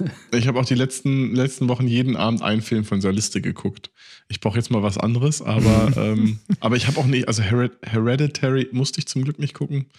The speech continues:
Speaker 1: Ähm, den hab ich schon, aber ja. Der ist aber, der ist auf jeden Fall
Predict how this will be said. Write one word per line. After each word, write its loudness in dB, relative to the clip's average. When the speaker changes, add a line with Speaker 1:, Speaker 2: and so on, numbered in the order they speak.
Speaker 1:
Ähm, 0
den -4
hab 0
ich -4
schon, -2
aber 0
ja. 0
Der 2
ist 0
aber, 2
der 0
ist -2
auf -2
jeden 2
Fall -2